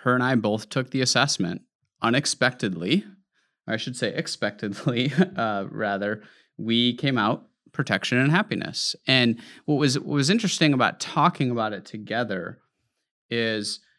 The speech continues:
you know, we realized that if we can compromise, right? So she's more present tense,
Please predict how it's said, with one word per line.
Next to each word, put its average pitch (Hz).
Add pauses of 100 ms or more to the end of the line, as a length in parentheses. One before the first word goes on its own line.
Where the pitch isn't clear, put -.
you 123
know, 113
we 131
realized 127
that 107 (320)
if 131
we 139
can 156
compromise, 151
right? 131
So 139
she's 139
more 151
present 143
tense, -